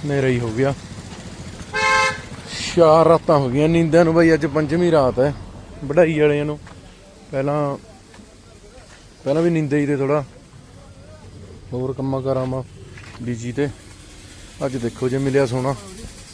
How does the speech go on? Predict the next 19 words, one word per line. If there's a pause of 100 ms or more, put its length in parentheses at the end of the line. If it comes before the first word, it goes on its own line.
(960)
ਠੀਕ
ਹੈ
ਜੀ, (100)
ਅੱਜ
ਦੀ
ਵੀਡੀਓ
ਦੇਖਣ
ਵਾਸਤੇ
ਧੰਨਵਾਦ। (800)
ਸਤਿ
ਸ਼੍ਰੀ
ਅਕਾਲ
ਸਾਰਿਆਂ
ਨੂੰ। (960)
ਮਿਲਾਂ
ਸਵੇਰੇ
ਨਵੀਂ
ਵੀਡੀਓ
ਮਾ।